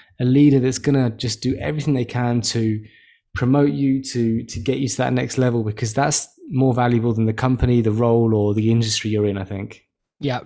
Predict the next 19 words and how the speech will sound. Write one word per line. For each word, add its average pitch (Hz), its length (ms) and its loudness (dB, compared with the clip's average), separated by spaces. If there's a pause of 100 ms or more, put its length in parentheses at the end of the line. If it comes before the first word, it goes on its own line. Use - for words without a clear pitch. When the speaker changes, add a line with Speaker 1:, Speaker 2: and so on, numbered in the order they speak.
(160)
Speaker 2:
brilliant 143 320 0
advice. 127 280 0
Couldn't 151 180 -2
agree 131 200 -10
more. 131 380 -10 (520)
Um, 160 320 -2
so, 190 140 2
w-, 185 360 -4
you 202 140 -2
know, 208 120 4
how 226 220 2
did 247 240 0
you 202 140 4
make 175 500 0
the 147 520 0
transition 143 680 -4
from 123 500 -10
the - 80 -18
copywriter 123 840 -4